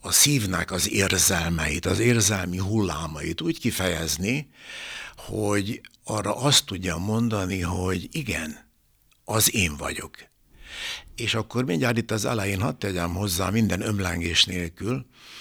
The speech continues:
hogy ugye, aki vásárol tőlem, annak el is mondom, hogy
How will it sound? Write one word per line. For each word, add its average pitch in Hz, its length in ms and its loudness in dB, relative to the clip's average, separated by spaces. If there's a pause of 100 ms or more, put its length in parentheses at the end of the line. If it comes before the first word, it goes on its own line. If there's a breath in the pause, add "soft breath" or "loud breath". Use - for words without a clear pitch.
(300 loud breath)
hogy 107 540 -2 (960)
ugye, 95 120 -8
aki 95 180 -4
vásárol 87 720 -2
tőlem, 104 400 -4
annak 90 320 -4
el 95 160 -4
is - 180 -2
mondom, 80 520 -10
hogy 98 400 -6